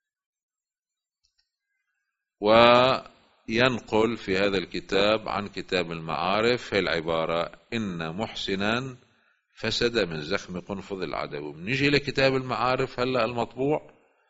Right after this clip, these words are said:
ما منلاقي فيه. في بالهامش حسب ما بتذكر أني هذه النسخة اللي شفتها بوقتها،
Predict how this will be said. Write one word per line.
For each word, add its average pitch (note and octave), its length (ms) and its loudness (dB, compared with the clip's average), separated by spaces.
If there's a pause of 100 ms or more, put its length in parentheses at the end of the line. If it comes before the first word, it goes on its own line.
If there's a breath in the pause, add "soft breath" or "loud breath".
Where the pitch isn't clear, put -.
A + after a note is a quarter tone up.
(180)
ما F#2+ 140 0
منلاقي D2 400 -6
فيه. - 400 -20 (1700)
في C#3 640 4 (240)
بالهامش A2 680 6
حسب G#2 320 -2
ما G2+ 100 4
بتذكر F#2+ 640 2
أني E2+ 260 0
هذه E2 120 -2
النسخة D#2 800 -8
اللي D#2+ 140 -6
شفتها F2+ 340 -8
بوقتها، F#2+ 720 -2